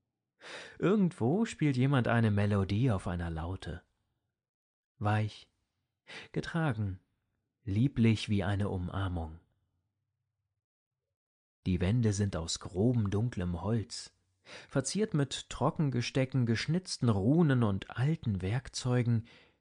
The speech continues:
die Geschichten von prachtvollem Bauten erzählen könnten, würde man ihnen nur zuhören.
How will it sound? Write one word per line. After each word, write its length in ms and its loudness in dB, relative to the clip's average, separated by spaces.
die 80 2
Geschichten 600 0
von 300 2
prachtvollem 800 0
Bauten 440 0
erzählen 680 -6
könnten, 540 -4
würde 360 -4
man 160 0
ihnen 280 2
nur 180 2
zuhören. 800 -4